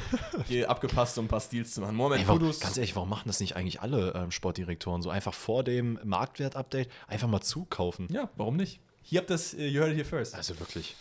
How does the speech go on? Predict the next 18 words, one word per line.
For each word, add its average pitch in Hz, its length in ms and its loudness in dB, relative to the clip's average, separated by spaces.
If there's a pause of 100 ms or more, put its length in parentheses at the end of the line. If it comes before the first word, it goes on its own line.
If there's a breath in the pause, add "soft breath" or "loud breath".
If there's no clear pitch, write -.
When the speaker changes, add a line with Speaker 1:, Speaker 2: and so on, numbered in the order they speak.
(560 loud breath)
Speaker 2:
Ähm, 160 500 8
genau, 123 340 10
für 165 160 4
die 165 100 4
zehn 214 340 2
wollte 185 240 4
ich - 120 -2
auf 143 120 0
jeden 165 140 2
Fall 151 140 2
jemanden, 143 300 0
der 127 320 2
gut 156 240 -4
am 127 160 -2
Ball 139 200 2
ist, 226 180 -4
aber 139 180 4
auch 139 240 2